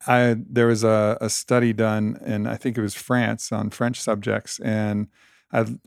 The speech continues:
I talk about this in my book, Own the Day, and they had them visualize themselves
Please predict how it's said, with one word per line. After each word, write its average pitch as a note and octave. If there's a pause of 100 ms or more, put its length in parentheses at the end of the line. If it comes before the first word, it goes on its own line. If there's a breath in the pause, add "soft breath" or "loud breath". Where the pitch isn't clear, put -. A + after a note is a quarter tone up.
I A#2
talk A2+
about A2
this A2+
in A#2
my G#2+
book, A2+
Own G#2+
the G#2
Day, A2
and A2+
they A2+
had B2
them A2
visualize A2+
themselves G#2+